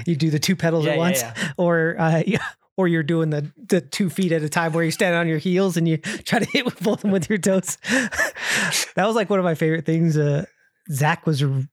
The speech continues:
Speaker 1: great at it. 'Cause
Speaker 2: Zach, friend of the club, also
Speaker 1: Yeah,
Speaker 2: the
Speaker 1: he
Speaker 2: guitarist and songwriter for Vince's old bands.
Speaker 1: Sleeping Weather.
Speaker 2: Just Sleeping Weather, right? 'Cause then
Speaker 1: Well, he played, he played guitars in,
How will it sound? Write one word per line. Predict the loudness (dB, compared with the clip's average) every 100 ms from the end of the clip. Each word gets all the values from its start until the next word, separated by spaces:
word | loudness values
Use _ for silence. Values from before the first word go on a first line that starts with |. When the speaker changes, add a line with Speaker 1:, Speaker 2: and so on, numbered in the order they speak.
| -4
Speaker 1:
great | -2 2 2 2
at | -2
it. | -6 -2
'Cause | 0
Speaker 2:
Zach, | 0 0
friend | 0 0
of |
the | 0
club, | 0 0 0 0
also | 2
Speaker 1:
Yeah, | 2 0
Speaker 2:
the | -4
Speaker 1:
he | 0 2 2 2
Speaker 2:
guitarist | 0 0 0 -2
and | -2
songwriter | 0 2 2 2 0
for | -2 0 0 0 -2
Vince's | 0 0 0 0
old | 0 0
bands. | 0 0 -2 -2 -2 -4 -6 _ _ _ _ _ _
Speaker 1:
Sleeping | -4 0 2 2
Weather. | 2 2 0 -8 _ _ _ _ -10 -8 -4 0
Speaker 2:
Just | 2 2
Sleeping | 0 0
Weather, | 0 0
right? | 0 0
'Cause | 0 0
then | 2 0 -2 -8 -10
Speaker 1:
Well, | -2
he | 0 2
played, | 0 -2 0
he | -2
played | 0 0
guitars | 0 2 2
in, | 4 2